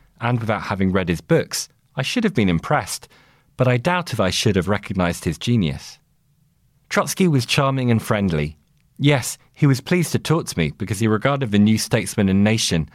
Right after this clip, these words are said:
as one of the few honest and genuinely radical papers.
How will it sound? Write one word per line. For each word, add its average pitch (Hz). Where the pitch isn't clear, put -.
as 101
one 117
of 107
the 107
few 156
honest 123
and 95
genuinely 101
radical 95
papers. 90